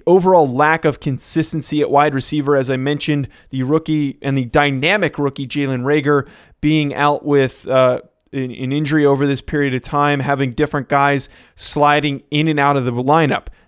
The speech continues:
The big reason why this team i-, has not performed well is that they lack depth. They have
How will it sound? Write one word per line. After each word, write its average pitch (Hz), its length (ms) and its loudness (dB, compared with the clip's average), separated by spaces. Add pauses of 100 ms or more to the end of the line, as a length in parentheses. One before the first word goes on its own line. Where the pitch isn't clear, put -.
The 147 80 -4
big 202 300 -2
reason 190 300 0
why 156 140 2
this 139 200 -4
team 147 400 -4
i-, 139 160 -4 (100)
has 139 240 -2
not 143 320 -2
performed 170 520 -4
well 135 360 4 (280)
is 135 140 -4
that 160 180 -2
they 160 160 2
lack 151 580 -2 (420)
depth. 139 420 -2
They 170 160 2
have 139 220 2